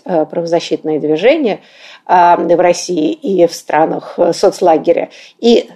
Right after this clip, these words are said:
их бытование, собственно, в советской действительности, я хотела задать вопрос Александру и, возможно, Глебу. Вы знаете, но ведь слово «диссидент»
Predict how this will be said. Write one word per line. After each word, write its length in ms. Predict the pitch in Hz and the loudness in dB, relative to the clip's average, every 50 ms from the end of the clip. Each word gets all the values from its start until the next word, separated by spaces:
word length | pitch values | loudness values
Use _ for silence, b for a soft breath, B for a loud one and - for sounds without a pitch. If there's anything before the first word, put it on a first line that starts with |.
| _ | _
их 500 | - 233 208 214 202 - - 285 262 220 190 | -8 -4 -2 -2 -2 0 2 2 2 4 4
бытование, 840 | 247 240 247 233 208 196 220 214 190 170 170 165 147 147 - - 311 - | 2 2 2 2 2 4 4 4 4 2 2 2 0 -2 -4 -6 -12 -14
собственно, 440 | - - - - - - - - | -12 -12 -12 -12 -12 -12 -12 -12
в 40 | - | -10
советской 440 | - - 151 143 - - - - 190 | -8 -6 -4 -4 -4 -4 -6 -8 -6
действительности, 800 | 175 208 202 - - 339 370 370 269 196 170 170 - _ - - B B B B B B B | -6 -6 -6 -4 -2 -2 -2 0 -2 -4 -4 -4 -8 _ -12 -12 B B B B B B B
я 140 | - - - | 0 0 2
хотела 300 | - 381 311 349 349 311 | 2 2 2 2 2 2
задать 320 | 277 285 262 277 262 - | 2 2 2 2 0 0
вопрос 600 | 233 240 233 233 - 247 240 226 214 208 - - | 2 0 0 2 2 4 4 4 2 0 -2 -4
Александру 520 | 196 180 170 - - 277 294 320 262 202 | -4 -4 -4 -2 0 0 2 2 2 2
и, 60 | 190 185 | 2 0
возможно, 380 | 185 185 196 202 190 208 202 | -2 -2 -4 -6 -4 -6 -6
Глебу. 480 | 196 190 196 202 165 - 226 - - - _ _ B B B B B B | -4 -2 0 0 -2 -2 -4 -10 -14 -14 _ _ B B B B B B
Вы 160 | B 202 247 | B 0 2
знаете, 320 | 254 311 359 339 - - 220 | 4 4 4 2 2 0 0
но 80 | 226 | 2
ведь 180 | 247 262 269 269 | 2 0 0 -2
слово 320 | - - 339 381 359 330 | -2 0 2 2 4 2
«диссидент» 720 | 262 202 214 226 - - 269 208 196 233 240 196 165 - | 0 0 -2 -4 -2 -4 -6 -4 0 0 0 0 0 -4